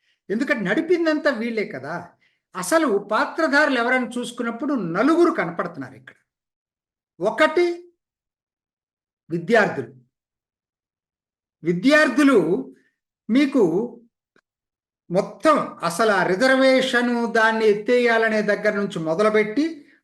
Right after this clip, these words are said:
మొత్తం నిన్నటి దాకా యోనస్ని తీసుకురావాలనే దాకా కూడా విద్యార్థుల పాత్ర గణనీయంగా ఉంది.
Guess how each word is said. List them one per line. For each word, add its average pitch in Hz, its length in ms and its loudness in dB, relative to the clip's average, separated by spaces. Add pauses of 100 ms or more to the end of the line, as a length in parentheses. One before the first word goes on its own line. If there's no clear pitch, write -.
మొత్తం 214 400 0
నిన్నటి 262 340 2
దాకా 262 380 2
యోనస్ని 262 1400 0
తీసుకురావాలనే 254 1080 0
దాకా 208 360 -2
కూడా 254 200 2
విద్యార్థుల 233 600 0
పాత్ర 190 400 -2 (760)
గణనీయంగా 240 480 2
ఉంది. - 280 -18